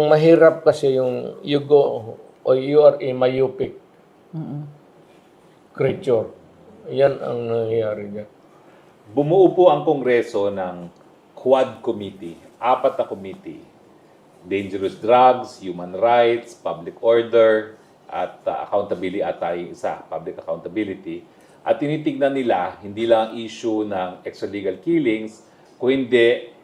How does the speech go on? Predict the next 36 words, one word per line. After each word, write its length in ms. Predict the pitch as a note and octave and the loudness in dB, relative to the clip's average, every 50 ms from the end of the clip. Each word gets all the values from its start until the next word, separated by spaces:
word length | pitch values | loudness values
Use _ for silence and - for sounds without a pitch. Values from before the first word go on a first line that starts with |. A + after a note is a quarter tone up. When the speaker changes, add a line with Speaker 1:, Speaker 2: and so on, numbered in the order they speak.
| - | -8
Speaker 3:
yung 200 | - A#2+ B2+ B2 | -2 -2 -2 -2
involvement 680 | B2+ C3 A#2+ A2 A#2 B2 A#2+ A2+ G#2+ A2 A#2 A#2+ A#2+ - | -2 -6 -4 0 2 2 2 2 0 -2 -4 -4 -4 -4
din 240 | - A2+ A2+ A2+ A2 | -4 -2 -2 -2 -2
ng 160 | G#2 G2+ - | -6 -8 -2
Pogo 360 | - D3+ D3+ C#3+ C3+ C#3 C3+ | 4 6 6 6 6 4 2
sa 120 | C3 D3 A#2+ | 2 2 -2
illegal 320 | A2+ G#2 G#2+ A2 C3 C#3+ | -4 -2 0 4 4 4
drugs, 640 | C#3 C3 A#2+ A2 G#2 G#2+ B2 B2+ - - - - _ _ _ _ _ _ _ _ - | 4 4 4 4 4 4 2 -2 -8 -16 -20 -20 _ _ _ _ _ _ _ _ -2
at 480 | - A#3+ G#3+ D3 - - - - - _ _ _ _ _ _ _ _ _ _ _ _ _ _ _ _ | 2 4 4 4 4 0 -6 -14 -20 _ _ _ _ _ _ _ _ _ _ _ _ _ _ _ _
pati 240 | - G2+ - B2 | -6 -6 -4 -6
si 280 | G#2+ - - A#2+ G#2+ G#2+ | -8 -6 -6 -6 -4 -4
Senator 400 | G#2 - A#2+ G#2+ A2 A2 - A#2 | -2 0 0 0 0 0 -2 -2
Risa 240 | A2 A2 G2+ - A#2+ | -2 -2 -2 -2 -4
Ontiveros, 600 | A2+ A2 B2 C#3 D#3+ G3+ G3+ D#3+ C3+ B2+ A#2+ - | -4 -4 -2 0 2 4 4 6 4 4 2 0
eh, 120 | - A2+ | -2 -2
linilink 720 | A#2 A#2+ C3+ B2+ C3 C3 B2 A#2 B2 C#3 C#3+ C3+ - - - | -2 0 -2 -2 -2 -4 -4 -2 -2 -2 -2 -4 -8 -8 -4
yung 240 | A#2+ A#2 A2+ - | -4 -4 -4 -4
inyong 560 | - A#2 A#2 A#2+ A#2 A#2+ A#2 A2+ A2+ A2+ G#2+ - | -8 -10 -10 -8 -4 -2 -2 -2 -2 -2 -2 0
dating 320 | A2 G#2+ A2+ A2 A#2 A2 | 2 2 0 0 -4 -10
special 400 | G#2+ - A2 G#2+ G#2 - A2+ G#2 | -6 -2 0 0 0 0 -2 -2
envoy 360 | G2 G#2 G#2+ G#2+ G2 G#2+ G#2 | -2 -4 -4 -4 -2 -2 -2
na 120 | G2+ A2 G#2 | -2 -2 -6
si 80 | - | -8
Michael 400 | A2+ G#2+ G#2 G2+ G2+ - D#3+ F3+ | -6 -6 -6 -4 -4 -4 -2 0
Yang 280 | F3 C#3 A2+ G#2+ G#2+ A2 A2+ - - - _ _ _ _ _ | 2 2 4 2 2 -2 -6 -14 -18 -20 _ _ _ _ _
sa 160 | _ - - | _ -6 -6
issue 320 | - C3 B2 A2 - C#3+ | -4 -4 -6 -6 -4 -4
ng 220 | C3 D3 E3 D#3+ B2 | -4 -4 -4 -4 0
drugs 560 | A#2+ A2+ G#2 G#2 G#2 G2+ G2+ - - - _ | 0 2 2 2 0 -4 -8 -18 -20 -18 _
at 220 | - - C#3 - - | 0 2 2 2 2
dun 160 | C3+ C3 B2 | 0 -2 -2
sa 80 | - A#2 | -2 -4
isang 280 | A#2+ - A#2+ G#2+ - | -4 -4 -4 -4 -4
Pogo 260 | - A2 G2+ F#2+ G2 G2 | -2 -2 -2 -2 -2 -4
sa 140 | - G#2+ F2+ | -6 -6 -6
Banban. 580 | E2 E2 D#2+ D#2+ D#2 E2+ F2+ F2+ F2 E2 D#2 | -4 -4 -6 -6 -4 -4 -4 -4 -4 -6 -10